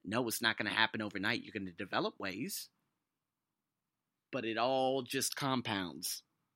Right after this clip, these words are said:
So, in saying that, guys, the podcasting, the fad markets, people with money markets, these are all things to consider if you're gonna be making a podcast. I remember I was doing a series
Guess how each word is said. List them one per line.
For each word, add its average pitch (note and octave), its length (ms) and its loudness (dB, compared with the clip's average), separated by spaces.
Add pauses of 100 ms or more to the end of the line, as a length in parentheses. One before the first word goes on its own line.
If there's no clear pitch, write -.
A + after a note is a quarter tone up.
(680)
So, C#4+ 360 12 (280)
in G#3 120 0
saying D4+ 280 12
that, C#4+ 200 10
guys, F#3 400 10 (1040)
the E3+ 80 6
podcasting, G#3+ 920 12 (100)
the C#3+ 80 8
fad G3 340 12
markets, E3 640 8 (920)
people A3 280 2
with F#3+ 200 8
money E3+ 180 10
markets, D#3 680 8
these E3 140 2
are E3 80 10
all D#3+ 140 12
things C#3+ 260 4
to C3+ 100 0
consider A#2+ 540 4
if A2+ 160 0
you're C3 100 4
gonna A2+ 140 2
be A2 140 2
making G#2 260 0
a F#2+ 60 -4
podcast. G2 560 2
I C3+ 80 12
remember B3+ 240 12
I A#3+ 60 12
was F#3+ 120 10
doing G3+ 220 12
a D#3+ 40 10
series F#3 600 10